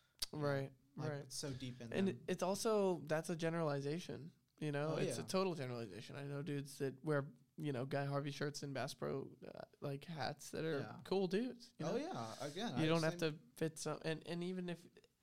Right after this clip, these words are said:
Speaker 1: even the people that they might not consider cool are cool to the people in their lives, you know? It's just,
Speaker 2: Yeah.
Speaker 1: you know, it's, it's frustrating to see that people are being, you know, just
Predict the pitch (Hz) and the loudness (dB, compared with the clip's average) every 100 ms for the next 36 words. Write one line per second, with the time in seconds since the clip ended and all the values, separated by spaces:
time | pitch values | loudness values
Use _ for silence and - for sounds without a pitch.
0 | - - 208 190 - 170 151 135 143 151 | -6 0 2 4 2 2 2 4 4 4
1 | 139 135 131 139 139 135 - 151 135 143 | 4 2 -2 -2 -2 -2 2 2 4 0
2 | 131 147 147 139 147 139 156 131 117 147 | 0 0 0 -2 -2 -2 0 0 0 0
3 | 143 - - 156 156 160 - 151 123 110 | -2 -4 -4 -4 -2 -2 -4 -2 -2 -4
4 | 120 - - - - - - - - 165 | -10 -16 -6 -6 -6 -20 -20 -20 -10 -4
5 | 139 - - 156 156 - 151 143 - - | -4 -4 -4 -4 -2 -2 -2 -2 -4 -2
6 | 160 - 139 135 143 - 135 156 - _ | -2 0 0 0 -2 -2 -2 -4 -10 _
7 | _ 147 135 - - 139 139 135 135 123 | _ 0 0 0 -4 -2 0 -2 -2 -4
8 | 131 139 143 139 180 147 - | -4 -4 -4 -4 -6 -10 -10